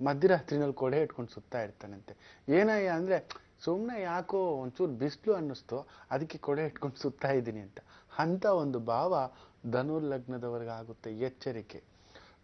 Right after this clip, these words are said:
ಧನುರ್ ಲಗ್ನದ ರಾಜಕಾರಣಿಯೊಬ್ಬರಿಗೆ ಅಧಿಕಾರ ಪಟ್ಟ ಬರ್ತಕ್ಕಂಥದ್ದಾಗುತ್ತೆ. ಹಾಗೆ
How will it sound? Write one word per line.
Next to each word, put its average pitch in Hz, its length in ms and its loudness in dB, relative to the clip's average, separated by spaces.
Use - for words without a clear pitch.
ಧನುರ್ 220 320 8
ಲಗ್ನದ 175 760 2
ರಾಜಕಾರಣಿಯೊಬ್ಬರಿಗೆ 147 1500 0
ಅಧಿಕಾರ 170 580 2
ಪಟ್ಟ 131 320 -6
ಬರ್ತಕ್ಕಂಥದ್ದಾಗುತ್ತೆ. 117 1120 -8
ಹಾಗೆ 127 540 2